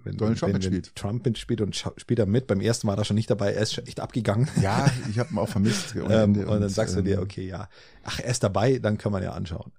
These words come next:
Speaker 2: Mhm.
Speaker 1: Das ist natürlich schon, ähm,
Speaker 2: Ja. Also,
Speaker 1: die, die, die,
Speaker 2: <laughs> lustige
Speaker 1: also das,
Speaker 2: Sache.
Speaker 1: das Schlimme ist, das Schlimme ist halt der, die Deutungshoheit in, in seinen Au-, also in dem, also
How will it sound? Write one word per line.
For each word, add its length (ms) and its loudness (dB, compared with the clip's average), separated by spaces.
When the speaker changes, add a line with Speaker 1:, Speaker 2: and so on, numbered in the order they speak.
Speaker 2:
Mhm. 220 -2
Speaker 1:
Das 320 -8
ist 320 -12
natürlich 400 -12
schon, 240 -10
ähm, 520 -12
Speaker 2:
Ja. 340 -4
Also, 280 0
Speaker 1:
die, 100 -2
die, 120 -4
die, 240 -4
Speaker 2:
<laughs> 0 -
lustige 300 2
Speaker 1:
also 180 0
das, 160 -4
Speaker 2:
Sache. 840 -16
Speaker 1:
das 160 -2
Schlimme 300 2
ist, 440 -4
das 140 -4
Schlimme 260 -2
ist 300 -6
halt 240 -4
der, 140 -6
die 220 -10
Deutungshoheit 1300 -4
in, 340 -8
in 120 -4
seinen 280 -6
Au-, 260 -10
also 180 -8
in 220 -6
dem, 300 -4
also 200 -12